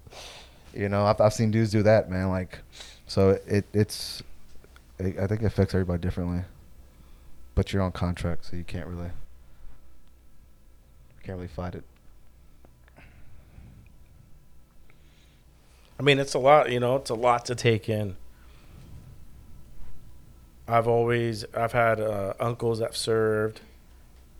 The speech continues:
Speaker 2: and I've seen them, I see the things that, that, that have happened to them. So I know joining the military does have, you know, consequences, if we might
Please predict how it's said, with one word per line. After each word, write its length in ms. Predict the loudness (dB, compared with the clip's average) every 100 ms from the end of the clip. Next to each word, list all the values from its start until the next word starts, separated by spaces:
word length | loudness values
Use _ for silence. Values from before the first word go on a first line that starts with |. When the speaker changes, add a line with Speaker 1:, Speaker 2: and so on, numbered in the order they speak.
| -16 -16 -16 -20 -20 -8
Speaker 2:
and 240 | -4 -4
I've 220 | -4 -6 -6
seen 460 | -6 -4 -2 -2
them, 600 | -2 -2 -2 -2 -4 -6 -12 -20 -20 -20 -20 -20 -20 -20 -20 -18 -6
I 80 | -4
see 180 | -2 -2
the 120 | -2
things 340 | -2 -2 -2 -2
that, 260 | -4 -6
that, 200 | -10 -8
that 160 | -6 -4
have 100 | 0
happened 360 | 0 2 0
to 100 | 0
them. 360 | -2 -2 -2 -6 -12 -20 -20 -20 -20 -20 -18
So 260 | -4 2 2
I 100 | 2
know 580 | 4 6 6 6 2 -8 -20 -20 -8
joining 300 | -2 -2 -2
the 60 | -2
military 560 | -4 -4 -4 -4 -4
does 300 | -2 -2 -2
have, 440 | -4 -4 -6 -10 -16 -20 -20 -20 -16 -14 -14 -18 -20 -20 -18 -18 -20 -20 -20 -8
you 80 | -2
know, 160 | 0 2
consequences, 840 | 2 2 2 -4 -6 -6 -6 -6
if 120 | -6 -4
we 100 | -4
might 260 | -4 -8